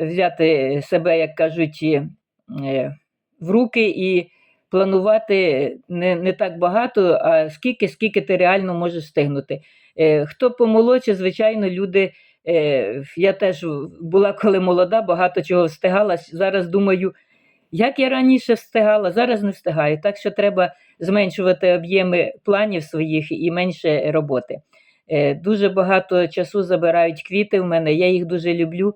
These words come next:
дуже багато розвела. Е, як кажуть, викинути шкода, е, на базар, е, не завжди вивезеш, і, ну, щоб вивезти рослину, продати, надо, щоб в неї був, е, як кажуть, товарний вигляд.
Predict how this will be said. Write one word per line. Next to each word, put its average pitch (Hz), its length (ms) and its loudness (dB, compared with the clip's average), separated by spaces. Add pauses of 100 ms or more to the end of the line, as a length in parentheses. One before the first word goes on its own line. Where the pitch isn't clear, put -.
(300)
дуже 180 240 0
багато 180 440 2
розвела. 180 540 0 (420)
Е, 151 380 0
як 180 260 -2
кажуть, 185 360 -2
викинути 196 520 0
шкода, 202 520 -2 (440)
е, 156 240 2
на 170 180 0
базар, 202 520 2
е, 156 440 0
не 180 240 2
завжди 180 360 0
вивезеш, 185 560 0
і, 170 360 0 (120)
ну, 175 160 -6
щоб 185 180 -4
вивезти 190 760 2
рослину, 180 600 -2 (560)
продати, 196 520 0
надо, 196 260 0
щоб 175 180 -6
в - 20 -10
неї 190 240 2
був, 175 340 -2
е, 151 300 4
як 160 180 -2
кажуть, 180 260 2
товарний 190 440 2
вигляд. 151 520 -2